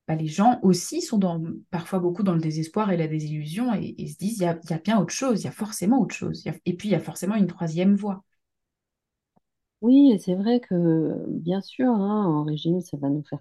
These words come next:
Speaker 2: perdre du poids. Et puis que, voilà, même en ayant réglé les problématiques, il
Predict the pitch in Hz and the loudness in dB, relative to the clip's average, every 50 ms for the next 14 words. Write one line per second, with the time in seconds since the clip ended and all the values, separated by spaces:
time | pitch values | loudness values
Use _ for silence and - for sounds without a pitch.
0 | _ - 135 147 147 139 - - _ _ - 170 170 175 185 190 185 175 151 135 | _ -8 -6 -6 -6 -8 -10 -18 _ _ -2 0 0 2 2 0 2 2 2 0
1 | - - - 165 - - - - _ _ _ _ _ _ _ _ _ 175 196 220 | -2 -4 -10 -8 -6 -6 -8 -8 _ _ _ _ _ _ _ _ _ -2 2 2
2 | 226 196 160 156 170 160 151 151 151 147 151 156 151 151 151 156 160 160 156 156 | 4 4 4 4 4 4 4 2 2 2 0 0 0 0 0 0 0 -2 -2 0
3 | 165 160 151 139 - _ - 135 139 143 139 135 139 151 - - 220 - _ - | 0 0 0 -2 -6 _ -10 -6 -2 0 0 2 0 0 -4 -4 -6 -6 _ -4
4 | 151 139 139 135 139 | -2 0 2 0 0